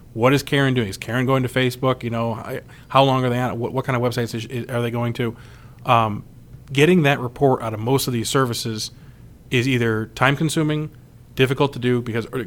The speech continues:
or, you know, getting, getting it in a way that's legible for a non-I T person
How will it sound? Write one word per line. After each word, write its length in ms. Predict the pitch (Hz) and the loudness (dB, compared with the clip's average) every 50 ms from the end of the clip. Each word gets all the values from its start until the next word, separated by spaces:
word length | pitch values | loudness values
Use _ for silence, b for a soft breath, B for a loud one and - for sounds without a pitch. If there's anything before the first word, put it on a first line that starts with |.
| 117 120 | -2 0
or, 300 | 131 123 117 113 113 - | 4 4 6 4 4 2
you 80 | 131 120 | 0 0
know, 180 | 107 104 104 - - - - - - | 0 -2 -4 -8 -14 -20 -20 -18 0
getting, 260 | - 147 147 - - 127 | 2 2 2 2 0 2
getting 240 | - 156 160 170 | 2 4 4 4
it 80 | 165 147 | 2 2
in 140 | 135 143 135 | 2 2 0
a 80 | 127 | 0
way 380 | 123 117 113 117 120 131 127 131 | 0 -2 -4 -2 0 2 2 2
that's 280 | 117 117 110 - - 120 | 2 0 -2 -4 -8 -8
legible 580 | 117 117 120 131 123 127 107 104 101 98 - B B B B B B B B - - - | -2 0 0 2 2 0 0 -2 -4 -8 -10 B B B B B B B B -20 -20 -16
for 380 | - - - 123 117 113 110 85 | -6 -2 0 2 2 2 2 0
a 80 | 104 | 0
non-I 480 | 104 110 117 123 127 127 113 107 107 104 | 0 2 4 4 4 4 2 0 -2 -4
T 180 | 107 - 117 | -4 -8 -10
person 420 | 107 - 107 101 98 - - - | -8 -6 -6 -6 -6 -8 -10 -12